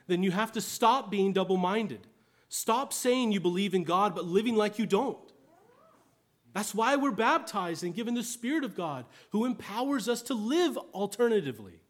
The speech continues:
Live like you trust God. And trust often happens when God says something we disagree with. When he says something that doesn't line up with our own intuitions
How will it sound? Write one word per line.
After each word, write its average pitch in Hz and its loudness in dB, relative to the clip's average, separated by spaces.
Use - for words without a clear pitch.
Live 190 0
like 214 -2
you 202 -2
trust - -8
God. 110 -8
And 156 -6
trust 220 -2
often 208 -2
happens 175 -2
when 147 -2
God 165 -4
says 160 -6
something 175 -4
we 151 -6
disagree 131 -8
with. 104 -14
When 160 -4
he 208 4
says 214 2
something 208 0
that 170 -2
doesn't 175 0
line 170 -2
up 160 -4
with 160 -4
our 156 -2
own 175 0
intuitions 165 -4